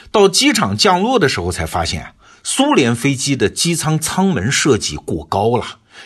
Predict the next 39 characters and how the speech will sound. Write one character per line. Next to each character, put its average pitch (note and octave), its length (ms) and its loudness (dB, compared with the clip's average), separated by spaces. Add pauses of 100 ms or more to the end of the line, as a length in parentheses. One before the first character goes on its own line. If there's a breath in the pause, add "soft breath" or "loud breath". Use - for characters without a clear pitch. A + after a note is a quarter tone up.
机 D4 220 4
场 B2 200 2
上 E3 160 4
所 G3+ 340 4
有 D3 140 4
的 A#2 120 0
什 A#2 140 -4
么 D3+ 80 -4
自 D3+ 260 -2
动 B2 200 0
旋 G#2 300 0
梯 E3 300 -2
啊、 A2+ 100 4
旋 C#3 300 0
梯 F3 180 -2
车 F3+ 320 2
呀， C3 140 0 (220 loud breath)
都 C4 100 0
够 C4 240 4
不 - 140 -2
着 G2+ 260 0
舱 F#2 240 -2
门。 D#2+ 180 -6 (300)
东 E3+ 200 6
道 C3+ 180 4
主 F#2 340 -6
美 A2 160 4
国 G#2+ 160 4
人 G2+ 220 2
和 G#2 140 0
苏 C#3+ 200 2
联 A#2+ 220 6
人 G2 260 -2
都 F4 160 4
觉 - 160 -2
得 - 80 -6
很 - 200 -8
尴 D#2+ 180 -2
尬 - 120 -10